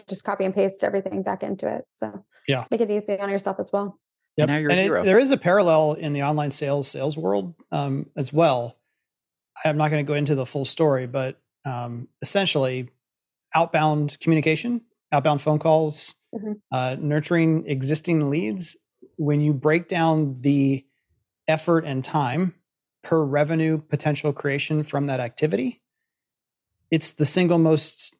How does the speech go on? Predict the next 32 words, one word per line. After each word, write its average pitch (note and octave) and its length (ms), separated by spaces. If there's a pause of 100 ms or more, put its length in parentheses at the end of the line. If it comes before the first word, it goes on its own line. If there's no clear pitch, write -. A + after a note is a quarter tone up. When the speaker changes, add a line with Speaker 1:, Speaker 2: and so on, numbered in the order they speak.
(100)
Speaker 2:
like, C3+ 440 (400)
best D#3 420
return D3 240
on C#3+ 160
your C3+ 100
time C3+ 280
and C3 80
energy A#2+ 500 (1000)
of C3+ 120
anything C3+ 280
you B2 120
do, B2 280 (160)
because C3 380
you D3 80
make C#3 220
one D3+ 180
phone D#3 220
call A#2+ 260
that C3 140
might C#3 180
last B2+ 260
five C3 220
minutes, B2+ 340
which - 160
results B2+ 360
in C3 80
an A#2+ 100
appointment, B2 480
which - 220
then B2+ 160
gets B2 260
you A#2+ 240